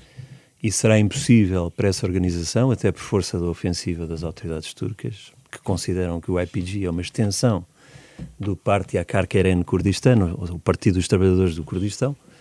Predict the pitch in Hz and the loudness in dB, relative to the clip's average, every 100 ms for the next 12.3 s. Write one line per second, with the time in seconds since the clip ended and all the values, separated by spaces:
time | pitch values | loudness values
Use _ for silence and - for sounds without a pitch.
0 | _ _ _ - 131 101 123 104 113 135 | _ _ _ -4 -2 0 2 6 10 10
1 | 104 95 95 95 85 101 87 110 101 85 | 10 6 4 2 2 -2 -2 0 0 0
2 | 87 - 92 - 98 - 123 107 95 95 | -2 -2 -4 -2 -8 -2 2 2 2 0
3 | - 110 85 85 90 87 90 95 87 - | 0 0 0 -2 -2 0 0 2 0 0
4 | 104 120 123 98 - 87 85 87 90 90 | 2 4 4 0 -4 -6 -4 -2 0 0
5 | - 110 92 82 - - _ - - - | 0 4 4 2 -8 -20 _ -18 -18 -20
6 | _ 95 104 98 95 - 107 98 87 - | _ -6 -4 -2 -2 -2 -2 -2 -6 -12
7 | _ - 95 104 95 98 87 82 - 92 | _ -8 -6 -4 -4 -4 -6 -10 -8 -8
8 | 87 87 - 104 95 117 113 - _ - | -6 -10 -10 -12 -8 -10 -12 -16 _ -20
9 | - - - _ 110 95 - 127 139 120 | -20 -20 -20 _ 0 2 6 8 8 6
10 | - - 110 95 92 90 98 90 85 95 | 4 2 4 4 2 0 0 -2 -2 -6
11 | - 127 87 - 85 - 82 90 80 - | -8 -8 -6 -4 -6 -6 -8 -8 -8 -8
12 | 80 - 73 | -12 -12 -14